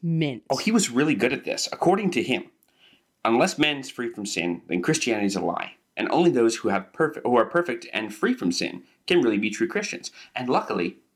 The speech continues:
Speaker 2: according to him, and ergo God, he was.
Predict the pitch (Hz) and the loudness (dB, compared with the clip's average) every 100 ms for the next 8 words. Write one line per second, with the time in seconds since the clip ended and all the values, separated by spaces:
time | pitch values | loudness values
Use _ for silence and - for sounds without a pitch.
0 | - - - 156 175 120 - - - 180 | -16 -12 -6 -2 0 2 0 0 0 0
1 | 127 - _ _ 110 120 110 95 - 160 | 0 -4 _ _ -8 -6 -4 -4 -2 -2
2 | 131 87 - _ _ _ _ _ _ _ | -2 -6 -12 _ _ _ _ _ _ _
3 | 120 98 131 196 - - - - | -8 -4 0 0 -4 -12 -12 -12